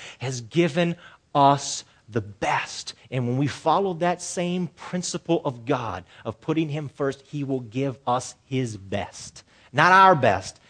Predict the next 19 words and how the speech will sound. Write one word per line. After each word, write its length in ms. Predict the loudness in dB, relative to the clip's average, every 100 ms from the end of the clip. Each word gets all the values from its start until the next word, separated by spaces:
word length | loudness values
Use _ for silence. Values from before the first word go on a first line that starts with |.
| _ _
his 360 | 2 2 2
best 420 | 0 -2 -2 -10 -20 _ _
for 180 | 0
our 120 | 0 0
lives. 640 | -4 -10 -16 -20 -20 -20 _ _ _
So 220 | -4 -4
if 140 | -2
you 80 | -4
won't 260 | 0 -2 -2
listen 260 | -8 -8
to 60 | -8
the 80 | -6
Bible 400 | -2 -2 -2 -6
and 80 | -6
you 80 |
won't 220 | -2 -2 -4
listen 260 | -12 -10
to 60 | -10
me, 280 | -8 -10